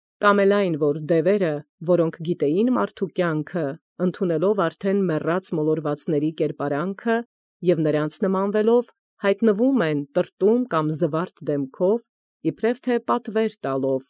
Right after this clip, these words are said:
կամ զգուշացնելով, կարծես թե մեռյալը և մարմնով սպանվածը հոգի է դարձել, որը ոչ թե ի շահ,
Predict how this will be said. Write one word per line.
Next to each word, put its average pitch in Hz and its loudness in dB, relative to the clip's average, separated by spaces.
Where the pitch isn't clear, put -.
կամ 156 0
զգուշացնելով, 175 -2
կարծես 170 -2
թե 185 -4
մեռյալը 180 0
և 170 0
մարմնով 147 -2
սպանվածը 156 -4
հոգի 190 0
է 165 2
դարձել, 127 -4
որը 170 4
ոչ 156 0
թե - -2
ի 143 0
շահ, 214 -6